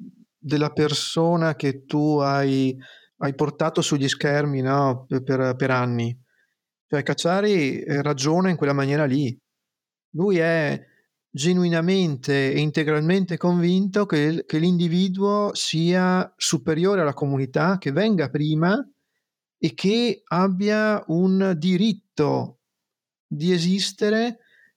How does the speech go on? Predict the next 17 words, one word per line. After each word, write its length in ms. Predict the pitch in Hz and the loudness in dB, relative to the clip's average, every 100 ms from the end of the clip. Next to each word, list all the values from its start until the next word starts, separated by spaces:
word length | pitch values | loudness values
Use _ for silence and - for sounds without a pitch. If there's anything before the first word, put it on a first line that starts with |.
| _ _ _ _ _ _ _ - | _ _ _ _ _ _ _ -6
come 200 | 160 165 | -2 0
posso 240 | 165 180 | 0 0
dire, 440 | 175 156 135 135 131 - - _ _ _ _ | 2 2 2 -2 -4 -20 -20 _ _ _ _
primitivo 640 | 220 254 247 185 262 196 | 0 2 0 2 2 2
rispetto 320 | 151 135 147 | 0 -2 0
alla 100 | 139 | 0
comunità 360 | 131 139 127 120 | -2 -2 -2 -4
stessa. 480 | - 127 - - - _ _ _ _ _ _ _ _ | -6 -6 -4 -6 -8 _ _ _ _ _ _ _ _
E 120 | - - | -8 -2
pertanto 720 | 190 190 208 226 240 247 165 | -2 0 0 0 0 0 2
non, 240 | 175 190 | 2 2
non 280 | 180 175 180 | 2 2 0
ci 120 | 190 | 0
siano 360 | - 220 214 165 | 0 2 2 0
compromessi 520 | 170 156 160 170 165 | -2 0 0 0 0
da 100 | 139 | -2
fare. 460 | - 165 - - | -2 -4 -4 -8